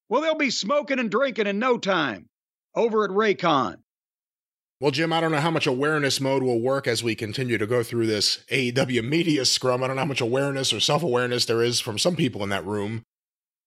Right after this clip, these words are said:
Speaker 2: But something a lot of listeners were talking about, Jim, was Christian Cage's appearance at the press scrum.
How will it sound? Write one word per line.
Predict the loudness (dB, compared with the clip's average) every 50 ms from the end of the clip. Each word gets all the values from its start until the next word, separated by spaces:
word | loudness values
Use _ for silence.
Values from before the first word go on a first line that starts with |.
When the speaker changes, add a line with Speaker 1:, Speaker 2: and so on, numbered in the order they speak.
| _ _
Speaker 2:
But | 0 0 2 2 0
something | 0 0 2 2 0 0 0 0 2 2
a | 2
lot | 2 2 2 2 2
of | 2
listeners | 2 2 2 2 2 0 0
were | -2 -4
talking | -2 0 0 0 2 0
about, | 0 0 0 0
Jim, | 0 0 0 2 0
was | 0 0 -2
Christian | -2 -2 -2 0 2 0 0 0
Cage's | 0 0 -2 0 0 0 -2 -2
appearance | -4 -2 -2 -2 -2 -2 -2 -4 -6
at | -6
the | -8 -10
press | -6 -2 -2 0 2 2
scrum. | 0 2 0 0 0 0 -4 -8